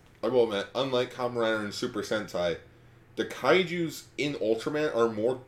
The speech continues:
iconic. There is a show, Lane, called Ultra Zone, where it's just all about kaijus.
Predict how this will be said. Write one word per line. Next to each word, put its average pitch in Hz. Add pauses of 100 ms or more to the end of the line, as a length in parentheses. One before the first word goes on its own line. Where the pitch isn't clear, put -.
iconic. 113 (720)
There 196
is 226
a 185
show, 139
Lane, 92
called 117
Ultra 180
Zone, 110 (520)
where 120
it's 113
just -
all 135
about 127
kaijus. 92